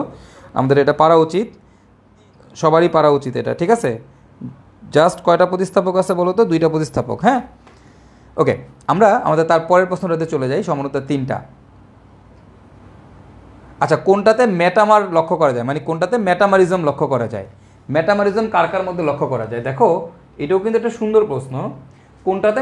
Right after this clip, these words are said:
মেটামারিজম লক্ষ্য করা যায়? এখন এটাকে বুঝতে হবে তোমার, সি থ্রি এইচ সেভেন ও। হ্যাঁ,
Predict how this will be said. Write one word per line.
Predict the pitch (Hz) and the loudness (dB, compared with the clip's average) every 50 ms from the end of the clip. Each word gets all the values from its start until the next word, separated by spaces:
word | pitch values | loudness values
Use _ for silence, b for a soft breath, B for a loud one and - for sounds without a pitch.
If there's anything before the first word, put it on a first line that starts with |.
| 247 202 | 0 0
মেটামারিজম | 185 - 214 202 202 202 196 190 202 180 156 | 0 0 2 2 2 2 2 2 0 0 -2
লক্ষ্য | 151 151 - 165 147 | -2 0 -2 -2 -2
করা | 135 120 113 104 | -2 -4 -4 -6
যায়? | 104 101 104 - 131 | -10 -12 -12 -10 -4
এখন | 131 233 226 180 147 120 120 - - - - 180 | 0 0 0 0 0 -4 -10 -12 -14 -8 -6 -2
এটাকে | 175 196 220 214 220 202 156 | 2 4 4 4 4 2 0
বুঝতে | 139 131 135 - - 143 | -2 -6 -4 -2 0 0
হবে | 120 113 110 110 | 0 -2 -4 -8
তোমার, | 107 104 104 113 131 - - - _ b b b b b b b - - | -10 -10 -10 -12 -12 -16 -20 -20 _ b b b b b b b -20 -10
সি | - - 202 208 208 208 | -4 0 2 2 0 0
থ্রি | - - 240 240 240 - - 175 | -2 0 0 0 0 0 0 0
এইচ | 170 170 175 - - | 0 0 -2 -2 -2
সেভেন | 185 175 180 185 180 175 175 - 139 | 0 2 0 0 -2 -2 -2 -2 -2
ও। | 113 95 90 - - - - - - - - | -2 -2 -6 -10 -16 -20 -20 -20 -10 -2 0
হ্যাঁ, | 233 240 185 | 2 2 2